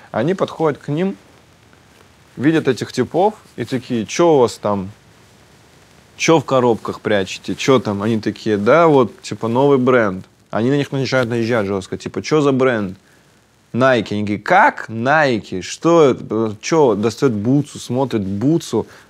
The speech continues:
Такой, "Это что это, блядь? Вот это, что это?" "Что, г-, что за Nike? Что это такое?" Он говорит, "Новый бренд в Орегоне, типа, орегонский бренд, местный". Говорит, "Это что за, блядь, что это такое?" Они прям, ну, прям как быдло себя ведут. "Это, что это, что это за хрень?" Они такие,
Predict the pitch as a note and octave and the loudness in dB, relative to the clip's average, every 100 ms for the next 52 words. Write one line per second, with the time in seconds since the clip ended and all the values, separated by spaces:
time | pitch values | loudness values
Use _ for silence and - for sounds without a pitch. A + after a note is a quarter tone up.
0 | _ - G#2+ A#2+ G#2+ C#3+ D#3 - F#3+ F3+ | _ -6 0 4 4 2 -2 0 4 6
1 | D3+ A2+ G2+ G2 F2 - A2+ A#2 F#2+ - | 6 2 -2 0 0 -2 -2 -2 -2 -4
2 | - D#3 D3 A2 E2+ - _ _ _ _ | 0 4 4 4 -2 -8 _ _ _ _
3 | _ _ _ _ _ _ - - - C#3 | _ _ _ _ _ _ -12 -6 -2 -2
4 | A#2+ - G3 F3 E3+ E3 A2+ G#2+ - E3+ | -2 2 4 6 4 4 2 -2 0 0
5 | C3+ B2 A2+ G#2 G#2+ A#2 D3 F#3+ F#3 E3+ | 2 0 -2 0 0 2 2 2 2 2
6 | F3+ D#3+ A#2+ G#2 B2 D3+ A#2+ C3 A#2 G2+ | 2 0 -2 0 2 2 2 2 2 -2
7 | G#2+ G2 A2+ C3+ F#3 - A2 A2+ B2 A2+ | -4 -2 0 0 -2 -4 -4 0 0 -2
8 | G2 - _ - B2 C#3 B2+ - A2 G#2 | -4 -10 _ -4 2 4 2 0 -4 -6
9 | E2+ - - _ _ _ _ _ _ A2 | -6 -14 -20 _ _ _ _ _ _ -2
10 | B2 F3+ E3 C#3 D3+ B2 A2 A2+ G#2 - | 4 4 4 0 0 0 2 2 2 0
11 | - D#3 C3 - G#2+ - G#2 A2+ A#2+ C3 | 4 4 4 2 -2 0 0 2 2 0
12 | B2 A2+ B2+ G#2 A2+ G#2 G#2+ A2+ C#3+ - | 0 0 -2 -2 -4 -4 0 4 4 2
13 | - G#2 F#2+ F#2+ A2+ F#3 D#3+ B2+ G#2+ - | 0 -2 -2 -2 2 2 4 2 2 -4
14 | - F#3+ D#3 A2 - G#3 E3+ C#3+ A#2+ B2+ | 2 4 4 4 4 4 6 4 2 0
15 | C3+ A#2 G2 F2+ A2+ A2 - A2+ | 0 0 0 -2 -2 -2 -2 -6